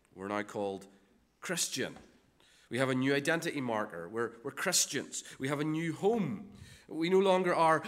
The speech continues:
from Egypt, as it were, in the world, in the sense of our citizenship. No, no, now we have our citizenship in heaven, Paul says in Philippians three. It's onwards and upwards for us. And of course, the problem was that the people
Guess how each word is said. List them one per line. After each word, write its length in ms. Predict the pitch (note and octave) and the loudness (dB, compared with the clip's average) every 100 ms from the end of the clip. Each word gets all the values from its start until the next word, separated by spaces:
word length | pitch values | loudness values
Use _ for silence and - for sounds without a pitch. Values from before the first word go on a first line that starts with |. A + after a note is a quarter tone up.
| - | -8
from 260 | - F#3 | 2 6
Egypt, 460 | F3+ A3 D#3 D3+ - | 6 6 4 2 0
as 140 | D3+ | 0
it 100 | C#3 | 0
were, 280 | C3 B2+ A#2 - - | 2 2 2 -2 -2
in 140 | G3 | 2
the 80 | F#3 | 4
world, 500 | F3 G#3+ G#3 D3+ - | 4 4 4 2 -2
in 80 | E3+ | -2
the 40 | F3+ | 0
sense 280 | A3 G3+ | 2 0
of 80 | F#3+ | 2
our 140 | F3 D#3+ | 2 4
citizenship. 760 | - F#3+ G3+ F#3 - C3+ - | 4 2 2 0 2 0 2
No, 160 | E3+ F3 | 2 4
no, 100 | F3 | 4
now 160 | E3+ | 4
we 120 | F#3+ | 4
have 120 | F3 E3 | 4 4
our 80 | |
citizenship 680 | D#3+ - G3 F3 F#3+ G3+ - | 4 4 2 0 -2 -2 -2
in 120 | F3+ | -2
heaven, 460 | E3+ G3 A3+ D3 - - - - | 0 0 0 -2 -6 -12 -20 -10
Paul 180 | - C3+ | -2 0
says 280 | B2+ C3+ A#2+ | 2 0 0
in 80 | A#2 | -2
Philippians 560 | B2+ A#2+ B2+ A2 A2 | -2 -2 0 -2 -2
three. 280 | A2+ G#2+ C#2+ - - | -4 -4 -6 -6 -2
It's 160 | D#3 | 2
onwards 480 | E3+ F#3+ G3 F#3 F3 | 4 4 4 2 2
and 140 | E3 D#3+ | -2 0
upwards 440 | F#3+ - G3+ D3+ | -2 2 2 2
for 180 | - C3+ | 0 0
us. 440 | G2+ - - - - _ _ _ _ _ _ _ _ _ _ _ _ _ _ _ _ _ _ - A2 | 0 -4 -12 -14 -18 _ _ _ _ _ _ _ _ _ _ _ _ _ _ _ _ _ _ -12 -8
And 80 | |
of 100 | A2+ | -6
course, 440 | A2+ G#2 F#2+ - - - - _ _ _ _ _ _ _ _ _ _ | -4 -2 -2 -4 -6 -12 -20 _ _ _ _ _ _ _ _ _ _
the 80 | A2+ | -6
problem 360 | B2 A#2 A#2 | -2 -2 -2
was 280 | F#2+ F#2 F#2 | -4 -4 -6
that 120 | G2+ | -8
the 60 | F#2 | -12
people 480 | A#2 G#2 F#2+ F2 | -12 -10 -10 -10